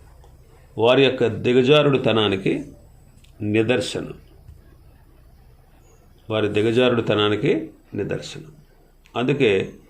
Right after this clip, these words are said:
పదహారవ వచనం నుంచి ఆఖరి వరకు మనం చూస్తే, యోధా దేశం గర్వంతో ఎలా పతనమైపోతుందో,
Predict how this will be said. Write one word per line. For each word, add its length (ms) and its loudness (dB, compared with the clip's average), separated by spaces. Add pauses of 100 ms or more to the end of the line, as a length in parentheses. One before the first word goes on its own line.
(760)
పదహారవ 480 4
వచనం 220 0
నుంచి 240 2
ఆఖరి 280 2
వరకు 220 0
మనం 320 0
చూస్తే, 520 -4 (920)
యోధా 440 4
దేశం 500 2
గర్వంతో 480 2
ఎలా 220 2
పతనమైపోతుందో, 1300 -2